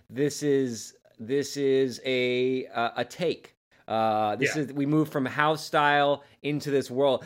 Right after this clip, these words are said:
Speaker 1: which I thought was really interesting, 'cause if it was done in a comic book, if I was reading issues and it was, like, a six-issue arc, and the first two were kind of a house style, and then the third, you bring in, like, a, a much more, uh, you're like, "Oh, this took a, this took a turn here." Like, you have to have that patience.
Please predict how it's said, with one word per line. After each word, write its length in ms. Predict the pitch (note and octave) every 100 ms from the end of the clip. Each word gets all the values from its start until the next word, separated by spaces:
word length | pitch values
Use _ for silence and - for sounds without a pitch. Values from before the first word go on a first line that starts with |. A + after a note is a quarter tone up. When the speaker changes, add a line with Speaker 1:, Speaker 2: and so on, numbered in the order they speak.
| -
Speaker 1:
which 100 | D#3+
I 40 |
thought 160 | F#3+ C4+
was 160 | B3+ E3+
really 200 | F3+ F3
interesting, 420 | D#3 D#3+ D3+ C3
'cause 120 | A2+
if 60 | D#3+
it 40 |
was 120 | G#3+
done 180 | C3 E3
in 60 | F3
a 40 |
comic 420 | - A#2+ B2 F3
book, 280 | F3+ A3+ B3 - -
if 120 | C3
I 80 | D3
was 160 | D3+ C3
reading 280 | D#3 D#3+ C3+
issues 540 | C3+ E3 E3 E3+ D#3+
and 140 | C3+
it 40 | C3+
was, 80 | B2
like, 120 | A2+
a 20 |
six-issue 600 | - D#3+ - C#3+ C#3+ C3+
arc, 340 | A#2+ A#2+ A#2+ - _ -
and 180 | B2+ C3+
the 40 | B2+
first 380 | D#3+ F3 F#3
two 420 | - F3 E3+ E3 E3 -
were 80 | C3+
kind 160 | D#3
of 60 | C#3+
a 40 |
house 320 | C3 C3 D3
style, 420 | - E3 E3 C3+ - -
and 100 | C#3
then 80 | D3+
the 100 | C3
third, 640 | - C#3 D3+ E3+ F3 E3 -
you 100 | C3
bring 300 | A#2+ C#3 D3
in, 340 | C#3+ D3 C#3+ C3 -
like, 380 | A#2 B2 B2 -
a, 300 | C3+ A#2+ A#2 A#2
a 160 | C3 A#2
much 400 | A#2 B2+ B2+ -
more, 560 | B2+ B2+ B2 A#2+ A2+ -
uh, 220 | A2+ G#2+ -
you're 140 | B2+
like, 80 | -
"Oh, 320 | D3+ A3+ A3
this 240 | C3+ E3+ -
took 100 | F3
a, 120 | D3+
this 140 | D#3 D#3
took 140 | F#3+
a 60 | D3
turn 300 | - F3+ F#3
here." 220 | B2+ G2
Like, 180 | G2 G#2
you 60 |
have 160 | A2 -
to 60 |
have 160 | C3+ C#3+
that 180 | D#3+ D#3+
patience. 540 | F3 F#3 C#3+ A#2+ -